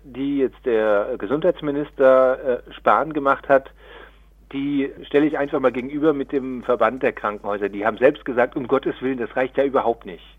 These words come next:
Also das sind ja eigentlich seine Verbündeten. Und wenn die schon sagen, das hilft uns überhaupt nicht,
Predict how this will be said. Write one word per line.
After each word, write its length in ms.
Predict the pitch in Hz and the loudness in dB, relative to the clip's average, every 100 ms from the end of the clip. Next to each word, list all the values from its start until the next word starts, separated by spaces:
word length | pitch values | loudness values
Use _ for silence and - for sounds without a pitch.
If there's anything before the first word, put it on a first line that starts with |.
| - _ - | -20 _ -14
Also 240 | - 131 139 | 0 2 6
das 180 | 151 165 | 6 6
sind 160 | 175 | 4
ja 120 | 151 | 6
eigentlich 320 | 135 156 165 - | 8 6 4 4
seine 240 | 139 143 | 4 4
Verbündeten. 580 | 143 131 131 147 123 95 | 4 2 2 -2 -2 -10
Und 200 | 131 113 | -10 -2
wenn 160 | 123 117 | -2 -2
die 160 | 175 | -6
schon 200 | 185 202 175 | -2 -2 2
sagen, 340 | 160 170 113 | 0 0 -2
das 100 | 113 - | -6 0
hilft 300 | 208 - 180 | 0 0 -10
uns 140 | 123 | -10
überhaupt 380 | 143 107 104 - | -8 -4 -6 -6
nicht, 180 | 92 | -16